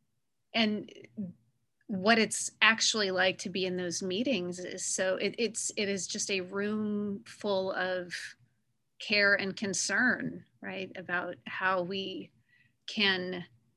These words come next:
help these, um, young people,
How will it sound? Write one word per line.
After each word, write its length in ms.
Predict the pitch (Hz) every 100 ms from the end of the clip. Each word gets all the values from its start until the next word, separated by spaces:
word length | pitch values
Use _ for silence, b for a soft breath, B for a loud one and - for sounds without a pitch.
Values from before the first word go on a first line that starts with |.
| _ -
help 280 | 214 - -
these, 640 | 208 196 185 - - - -
um, 600 | 190 190 92 - 208 101 - _ _ _ _ _ _ _ _ _ _ 185
young 500 | 196 202 202 202 185
people, 600 | - 233 - 180 185